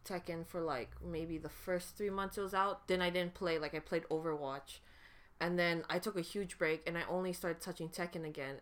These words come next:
And then suddenly I started doing the online tournaments, and I showed people that I ac-, actually been practicing, like, offline. I think it's important to take breaks if you feel burnt out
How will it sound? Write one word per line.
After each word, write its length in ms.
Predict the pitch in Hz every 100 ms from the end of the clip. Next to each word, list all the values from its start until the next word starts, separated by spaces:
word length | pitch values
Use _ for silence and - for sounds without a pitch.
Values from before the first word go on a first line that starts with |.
| 151
And 160 | 160
then 140 | 160 160
suddenly 500 | 196 196 208 196 180
I 80 |
started 400 | 170 - 170 165
doing 220 | 165 165 160
the 80 |
online 400 | - 151 165 170
tournaments, 640 | 175 180 175 185 185 185 - - - - -
and 260 | 160 160 160
I 100 | 151
showed 300 | - 165 156
people 500 | 165 156 156 147 147 - - -
that 220 | 151 147
I 80 | 147 147
ac-, 160 | 147 156 - -
actually 500 | 151 - 160 151 143
been 240 | 147 147
practicing, 800 | - 135 - 135 135 143 139 143 - - - - - -
like, 180 | 143 131 -
offline. 360 | 151 151 151 139
I 160 | 196 226
think 380 | 269 277 277 - -
it's 140 | - 202
important 460 | 185 - 196 190
to 100 | 190
take 320 | 180 160 151 -
breaks 520 | 151 - - - - - - - - -
if 160 | 165
you 60 | 175
feel 180 | - 147
burnt 300 | - 131 131
out 300 | 151 139 131